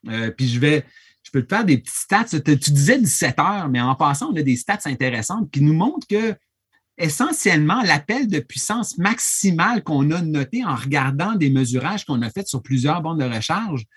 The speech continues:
euh, amène à voir que la, la, la charge maximale est plus de tendance vers dix-neuf, vingt heures. Fait qu'on a déjà un indice que les gens, finalement, arrivent un peu plus tard, puis peut-être font des emplettes et,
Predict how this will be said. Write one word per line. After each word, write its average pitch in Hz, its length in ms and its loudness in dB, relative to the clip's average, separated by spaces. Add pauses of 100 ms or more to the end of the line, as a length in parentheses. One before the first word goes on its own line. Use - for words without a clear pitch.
(460)
euh, 123 260 0
amène 175 420 2
à 135 180 0
voir 147 400 0
que 160 100 -4
la, 151 340 0
la, 117 220 -6 (260)
la 117 180 0
charge 220 360 0
maximale 185 720 0
est 139 180 2
plus 269 360 -4 (200)
de 165 280 -2
tendance 180 600 0
vers 175 220 2
dix-neuf, 202 600 2
vingt 147 340 0
heures. 131 260 -6 (540)
Fait 127 100 -2
qu'on 147 420 4
a 269 100 4
déjà 226 300 2
un 208 140 0
indice 170 540 0
que 170 280 -4
les 143 200 6
gens, 214 200 0
finalement, 170 440 -4
arrivent 165 500 0 (160)
un 175 240 0
peu 381 260 4
plus 196 280 4
tard, 170 400 0
puis 139 100 -6
peut-être 151 400 -4
font 151 160 -2
des 127 260 4
emplettes 147 640 0
et, 113 240 0